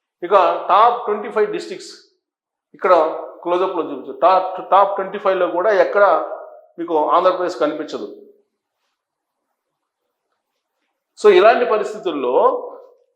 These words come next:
ఆంధ్రప్రదేశ్ తెలంగాణని కంపేర్ చేయడానికి లేదు. అందుకే రేవంత్ రెడ్డి గారు ఈ మధ్యకాలంలో అంటున్నారు, "ఆంధ్రప్రదేశ్తో కాదు పోటీ తెలంగాణకి,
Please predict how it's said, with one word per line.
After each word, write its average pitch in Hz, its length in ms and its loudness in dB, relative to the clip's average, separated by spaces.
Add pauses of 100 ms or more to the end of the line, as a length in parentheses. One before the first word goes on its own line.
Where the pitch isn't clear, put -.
(500)
ఆంధ్రప్రదేశ్ 233 640 0
తెలంగాణని 185 540 2
కంపేర్ 196 400 0
చేయడానికి 165 280 -2
లేదు. 143 140 -2
అందుకే 190 240 -2
రేవంత్ 185 300 0
రెడ్డి 185 180 -4
గారు 170 120 4
ఈ 156 60 0
మధ్యకాలంలో 160 640 2
అంటున్నారు, 123 540 -4
"ఆంధ్రప్రదేశ్తో 190 600 -2
కాదు 151 260 -2
పోటీ 160 240 -6
తెలంగాణకి, 151 800 -4